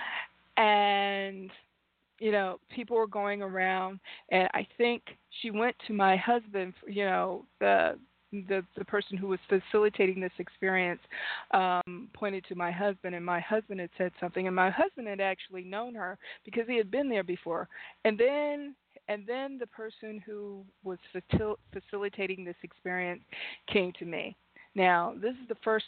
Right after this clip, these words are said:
time I had ever met this lady. First time I'd ever met her, and I was like, you know, I'm being pointed out, you know, to say something. Okay, infinite intelligence, do your stuff.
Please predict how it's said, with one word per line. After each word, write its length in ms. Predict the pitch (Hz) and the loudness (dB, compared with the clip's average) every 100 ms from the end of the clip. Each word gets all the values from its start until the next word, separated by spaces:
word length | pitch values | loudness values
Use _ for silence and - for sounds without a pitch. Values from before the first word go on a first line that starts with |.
| - | -4
time 260 | 190 185 | -2 2
I 140 | 185 175 | 2 0
had 240 | 175 - - | -2 -2 2
ever 320 | 208 226 220 | 4 4 -2
met 300 | 196 185 190 - | -2 0 -2 -6
this 140 | 170 - | -10 -4
lady. 420 | 175 165 - - - _ _ | -2 -2 -2 -12 -16 _ _
First 280 | - 254 - | 2 2 2
time 200 | 226 202 | 0 2
I'd 140 | 185 185 | 2 0
ever 220 | 180 180 | 0 -2
met 260 | 185 175 - | -4 -4 -4
her, 180 | 190 180 | -6 -4
and 140 | 175 | 0
I 60 | 180 | 0
was 120 | 185 - | 0 0
like, 200 | 190 - - - - - | 0 0 -10 -14 -10 -2
you 180 | 208 - | 2 4
know, 280 | 220 - - | 4 2 0
I'm 140 | 180 | -2
being 240 | 180 185 190 | 0 -4 -4
pointed 400 | - 190 190 190 | -2 2 4 6
out, 400 | 196 196 196 190 _ _ _ _ _ | 6 6 2 -2 _ _ _ _ _
you 180 | 185 185 | -10 -4
know, 300 | 185 214 - 180 - | -4 -4 -6 -10 -8
to 120 | 175 - | -8 0
say 200 | 196 196 - | 2 2 2
something. 560 | 185 185 185 180 180 - _ _ _ _ - 190 | -2 -2 -4 -6 -6 -12 _ _ _ _ 0 2
Okay, 420 | 190 190 190 190 | 4 4 4 2
infinite 360 | 190 185 190 185 | -2 -8 -8 -6
intelligence, 640 | 185 - 185 185 180 175 - _ _ 196 | -4 -2 0 -2 -6 -10 -16 _ _ -10
do 100 | 196 | -6
your 220 | 185 185 - | -4 -4 -4
stuff. 280 | 156 175 | 0 2